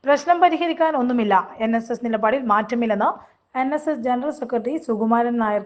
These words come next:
കൈരളി ന്യൂസിനോട് പറഞ്ഞു. പ്രതിഷേധത്തിന് പിന്നിൽ രാഷ്ട്രീയമുണ്ടാവാം. മുൻപ് കോൺഗ്രസ് നേതാക്കൾ എൻ എസ് എസിന്റെ അഭിപ്രായം ചോദിച്ചിരുന്നു. ഇന്ന് അങ്ങനെയല്ല, എല്ലാം നേതാക്കന്മാരാണ് എന്നും അദ്ദേഹം പ്രതികരിച്ചു.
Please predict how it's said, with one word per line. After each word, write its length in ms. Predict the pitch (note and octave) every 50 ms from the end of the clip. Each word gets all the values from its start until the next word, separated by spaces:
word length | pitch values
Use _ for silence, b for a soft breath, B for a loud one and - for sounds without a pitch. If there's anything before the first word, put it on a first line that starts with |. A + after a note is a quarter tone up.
| -
കൈരളി 260 | G#3+ G3+ G3+ G#3 G#3+
ന്യൂസിനോട് 420 | A3+ A3+ A3 G#3 - G3+ G3 F#3+ F#3
പറഞ്ഞു. 360 | F#3 G3 F#3+ G3 G3 G3+ G3 G3 G3 - b b b b b b b _
പ്രതിഷേധത്തിന് 640 | - G#3+ G#3 G3 - - G#3+ G#3 G3+ F#3+ G#3 G#3 G#3
പിന്നിൽ 400 | G#3 G#3+ G#3+ A3 C4+ C#4+ B3 A3
രാഷ്ട്രീയമുണ്ടാവാം. 920 | G#3 G3+ G3+ - - - A3 G3+ F#3 F3+ F3 F#3 F3+ F3 F#3+ F#3+ F#3+ G3+ G#3 - b b b b b b b -
മുൻപ് 320 | B3 C#4 D4 D4 C#4 D#4+ D#4+ D#4+
കോൺഗ്രസ് 500 | D#4+ C#4 B3+ B3 B3 B3+ C4 C#4+ C#4 -
നേതാക്കൾ 500 | C#4+ C#4 C4 A#3+ C4 C4 B3+ - C4 B3
എൻ 260 | G#3 G#3 G#3+ A3 A3 A#3
എസ് 160 | A#3 A#3 C4+
എസിന്റെ 360 | B3 A#3+ B3 B3+ A#3+ A#3 A#3+
അഭിപ്രായം 600 | A3+ G3 G3+ G3 G3+ G3 - A3+ A3 G#3+ G#3 G3
ചോദിച്ചിരുന്നു. 760 | G3+ G#3 F#3+ F#3+ F#3 G3 F#3 - G#3 F#3+ F#3 F#3 F#3 G3 G3 G3+ G3+ B B B B B B B B -
ഇന്ന് 260 | G#3+ G3+ G3+ G#3 A#3 C#4+ -
അങ്ങനെയല്ല, 580 | - G#3 G3+ G3 G3 F#3+ F#3+ F#3 F#3 F#3 F3+ F#3 F#3 F#3+ G3 G3 - - _ -
എല്ലാം 320 | F#3+ F#3+ G3 G3 G3 G3
നേതാക്കന്മാരാണ് 880 | G3 G3+ G3+ G3 F#3+ G3 G3 G#3 G3 G3 G3 F#3+ F#3+ F#3+ F#3+ F#3+ F#3+ B3+ F4+ G4 B B B B B B - -
എന്നും 320 | G#3+ A3 A3+ A3+ G#3+ G#3+ G3
അദ്ദേഹം 380 | G3 F#3+ G3 G#3 F3+ F#3+ F#3
പ്രതികരിച്ചു. 640 | F#3+ F#3 F3 F#3+ F3+ G3 F3+ F#3 F3+ - - G3+